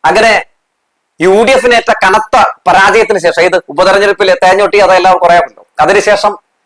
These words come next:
ഇന്ന് മാധ്യമപ്രവർത്തകരെ വി ഡി സതീശൻ കണ്ടിട്ടുണ്ട്. മാധ്യമപ്രവർത്തകരെ കണ്ട് വി ഡി സതീശൻ രേഖപ്പെടുത്തിയ ചില പ്രതികരണങ്ങൾ കേട്ടപ്പോൾ നിങ്ങളുമായി ചിലതൊക്കെ,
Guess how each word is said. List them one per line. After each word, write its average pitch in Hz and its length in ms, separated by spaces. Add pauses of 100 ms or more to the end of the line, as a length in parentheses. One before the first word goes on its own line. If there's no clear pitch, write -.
(160)
ഇന്ന് 190 420
മാധ്യമപ്രവർത്തകരെ 185 1000
വി 175 120
ഡി 190 80
സതീശൻ 175 400
കണ്ടിട്ടുണ്ട്. 143 380 (800)
മാധ്യമപ്രവർത്തകരെ 220 880
കണ്ട് 202 180 (140)
വി 180 100
ഡി 214 80
സതീശൻ 208 440
രേഖപ്പെടുത്തിയ 190 600 (160)
ചില 185 160
പ്രതികരണങ്ങൾ 185 680
കേട്ടപ്പോൾ 160 400 (280)
നിങ്ങളുമായി 190 520 (300)
ചിലതൊക്കെ, 220 520